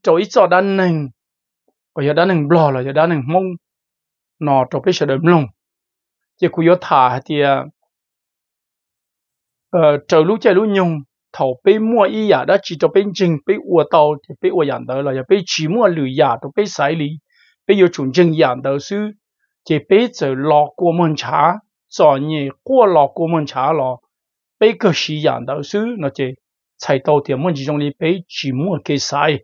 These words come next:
nè, rồi phát kia thì công đan này là giờ thì ý à thì yên, trâu lú chỉ đó là chỉ yêu chủ trâu hàng đầu nó chỉ, sinh chia nó nếu muốn đâu giả cho bé xài rồi, chỉ bé một xài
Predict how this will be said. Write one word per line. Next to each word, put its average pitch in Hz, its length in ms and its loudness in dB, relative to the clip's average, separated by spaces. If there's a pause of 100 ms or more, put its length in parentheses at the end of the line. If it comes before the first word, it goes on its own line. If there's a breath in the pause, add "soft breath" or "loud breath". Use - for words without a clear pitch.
(120)
nè, 147 180 -4 (1300)
rồi 151 240 4
phát 196 220 0
kia 151 200 -4
thì 151 80 -4 (120)
công 165 220 -4
đan 156 200 2
này 147 240 -2
là 131 100 -8 (100)
giờ 135 140 -6 (100)
thì 147 60 -6 (160)
ý 180 140 -4
à - 120 0 (120)
thì 143 60 -4
yên, 160 300 -2 (960)
trâu 190 240 4
lú 180 200 0
chỉ 143 220 -10
đó 135 180 -2
là 135 160 -2
chỉ - 100 -10
yêu 139 180 -4
chủ 139 200 -10
trâu 151 140 0
hàng 139 160 -6
đầu 131 160 -2
nó 131 140 -6
chỉ, 139 100 -6 (680)
sinh 220 240 -2
chia 220 340 2
nó 175 280 4
nếu 160 140 -2
muốn 180 180 -2
đâu 165 180 4
giả 143 440 0
cho 151 160 -6
bé 196 140 2
xài 160 380 -2
rồi, 156 180 2 (840)
chỉ 156 120 -4
bé 196 160 4
một 196 160 0
xài 151 420 0